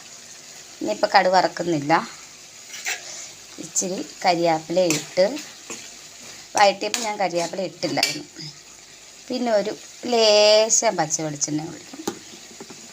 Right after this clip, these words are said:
അപ്പം തന്നെ നമ്മുടെ കറി സൂപ്പറായി. ഇത് നല്ലതാ, ചപ്പാത്തിക്കൊക്കെ കഴിക്കാൻ നല്ലതാ കേട്ടോ. അപ്പം അങ്ങനെ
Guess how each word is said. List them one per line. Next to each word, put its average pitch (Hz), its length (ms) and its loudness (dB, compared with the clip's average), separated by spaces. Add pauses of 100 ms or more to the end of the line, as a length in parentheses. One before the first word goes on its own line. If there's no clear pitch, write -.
(500)
അപ്പം - 180 -16
തന്നെ 220 220 -6
നമ്മുടെ 175 260 -2 (100)
കറി 165 280 4
സൂപ്പറായി. - 600 -6 (1600)
ഇത് 220 120 -6 (120)
നല്ലതാ, 190 300 0 (100)
ചപ്പാത്തിക്കൊക്കെ 185 680 -2
കഴിക്കാൻ 175 380 -4
നല്ലതാ 156 360 -2
കേട്ടോ. - 220 -6 (1600)
അപ്പം 214 280 -2
അങ്ങനെ 185 220 0